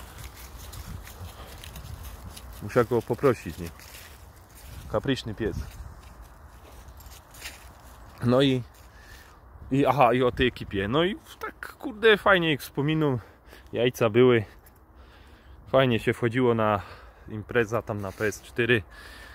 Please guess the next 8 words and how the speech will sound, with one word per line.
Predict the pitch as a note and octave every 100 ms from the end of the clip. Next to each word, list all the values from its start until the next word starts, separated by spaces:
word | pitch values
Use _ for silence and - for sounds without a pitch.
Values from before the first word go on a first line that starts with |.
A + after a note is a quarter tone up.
| - -
i | G2+ G2 F#2+
zawsze | G2+ A#2+ - G#2+
czy | - G#2
na, | G#2+ G2+
na | G2+ G2
ten | B2 A2 F#2+ - - - - - - -
pięć | B2+ A#2+ A2+
wiadomości | G#2+ B2+ C3+ - - F3